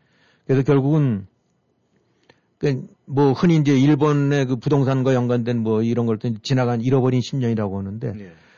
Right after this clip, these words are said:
Speaker 1: 북한 핵과 관련해서는 안보 외교와 관련해 갖고는 문재인 정권이 완전히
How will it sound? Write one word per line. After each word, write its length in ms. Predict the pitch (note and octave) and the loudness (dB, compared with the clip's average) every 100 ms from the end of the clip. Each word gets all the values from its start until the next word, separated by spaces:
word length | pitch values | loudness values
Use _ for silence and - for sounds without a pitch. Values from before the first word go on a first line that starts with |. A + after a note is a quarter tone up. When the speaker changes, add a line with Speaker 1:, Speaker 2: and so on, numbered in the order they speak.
| _ _ | _ _
Speaker 1:
북한 400 | B2 - F3 E3 | -8 -4 -2 0
핵과 480 | C#3+ - - D#3+ D#3+ | 0 -6 -2 0 2
관련해서는 1040 | D3+ D3+ D3 C#3+ C#3 A#2+ C3 D#3+ E3+ F#2+ - _ _ _ | 0 0 0 0 0 -2 -2 -2 -4 -6 -12 _ _ _
안보 460 | G#2+ C#3 D#3 E3 | 0 0 2 4
외교와 380 | D#3 D3 C#3 D3 | 4 4 2 2
관련해 320 | C3+ B2+ B2 | 2 0 0
갖고는 540 | A#2 A2 - D#3 D#3+ B2 | 0 -2 -4 -8 -10 -2
문재인 320 | D3+ D3 D3+ | 0 2 0
정권이 260 | D3 F3 F3 | 0 0 -2
완전히 840 | A#2+ A2 - F3 D#3+ F3 F3 A2+ | -4 -10 -2 0 2 2 0 -2